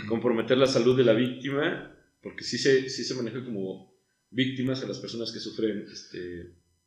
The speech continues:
este tipo de violencia, porque los pueden hacer también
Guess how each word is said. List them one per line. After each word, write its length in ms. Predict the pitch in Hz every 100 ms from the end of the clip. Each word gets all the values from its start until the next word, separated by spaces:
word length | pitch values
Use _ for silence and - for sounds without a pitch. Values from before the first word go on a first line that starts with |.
| _ _ _ _ _ _
este 180 | 117 120
tipo 180 | 117 123
de 60 | 123
violencia, 400 | 139 165 170 170 - - _ _ _ _ _ _ _ _ _ _ -
porque 460 | 170 165 185 180
los 200 | 139 139
pueden 300 | 131 151 156
hacer 360 | 147 - 135 135
también 760 | 139 127 131 131 135 139 -